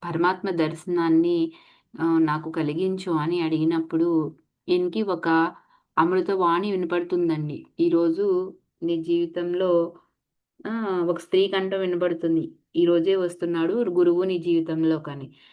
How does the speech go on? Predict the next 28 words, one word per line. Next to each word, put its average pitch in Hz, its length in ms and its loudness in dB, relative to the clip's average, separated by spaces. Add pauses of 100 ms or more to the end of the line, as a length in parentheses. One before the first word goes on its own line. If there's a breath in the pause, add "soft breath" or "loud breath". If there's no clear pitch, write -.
(360 soft breath)
త-, - 20 0
అది 208 400 2
అయిపోయాక 202 440 0 (540)
తిను 196 540 -2 (280)
బజార్కు 180 480 4
వెళ్తాడు 175 400 2
కొన్ని 190 220 -4
సరుకులే 175 420 -2
తీసుకురావడానికండి. 160 1000 0
అక్కడ 202 180 0
అనుకోకుండా 190 520 -2
ఒక - 80 -8
సందు 175 280 -2
చివరన 175 320 0
ఒక 214 120 -10
స్వాముల్ని 175 540 0
చూస్తాడు. 156 420 -6 (1700)
ఈయన 220 120 10
అనుకుంటాడండి, 220 1080 6 (1600)
"ఆయన 160 220 8
ఏదో 170 200 6
నాకు 208 240 0
తెలిసిన 185 760 2
స్వామి 160 300 2
అని 185 100 0
నేను 175 200 0
అనుకుంటున్నాను, 160 680 -2
కానీ 175 500 -2